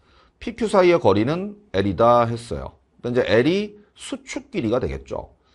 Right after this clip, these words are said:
그러니까 고유 길이를 측정하는 B 관성계 입장에서는 L보다 큰 거리가 되겠습니다. 피큐 사이의 거리가. 자, A의 관성계에서 P의 속력은 Q의 속력보다 작다 이랬는데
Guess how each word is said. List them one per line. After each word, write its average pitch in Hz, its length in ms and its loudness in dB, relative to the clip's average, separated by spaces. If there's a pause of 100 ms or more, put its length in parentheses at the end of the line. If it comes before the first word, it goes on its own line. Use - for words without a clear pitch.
(300)
그러니까 - 180 -14
고유 226 220 2
길이를 220 320 0
측정하는 202 540 -4
B - 160 -6
관성계 170 420 -2
입장에서는 110 640 -6 (360)
L보다 151 600 0
큰 247 260 -8
거리가 175 300 0
되겠습니다. 67 600 -12 (180)
피큐 - 260 -14
사이의 80 320 -4
거리가. 76 640 -6 (680)
자, - 120 -12
A의 180 260 6
관성계에서 170 680 2
P의 226 300 -6
속력은 170 500 -4
Q의 208 300 0
속력보다 135 580 -2
작다 107 720 0
이랬는데 87 720 -2